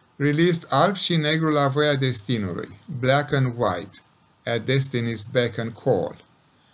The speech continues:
a collection of six short stories covering a wide range of themes, characterized by a diverse array of styles, tones, and subjects.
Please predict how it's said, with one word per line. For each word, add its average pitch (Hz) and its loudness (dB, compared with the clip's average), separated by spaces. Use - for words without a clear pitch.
a 147 -2
collection 175 4
of 143 0
six 185 0
short 147 2
stories 143 2
covering 139 0
a 127 0
wide 127 0
range 123 0
of 104 -6
themes, 147 0
characterized 160 2
by 123 4
a 117 2
diverse 120 0
array 110 0
of 101 -6
styles, 127 0
tones, 113 -2
and 113 -4
subjects. - -4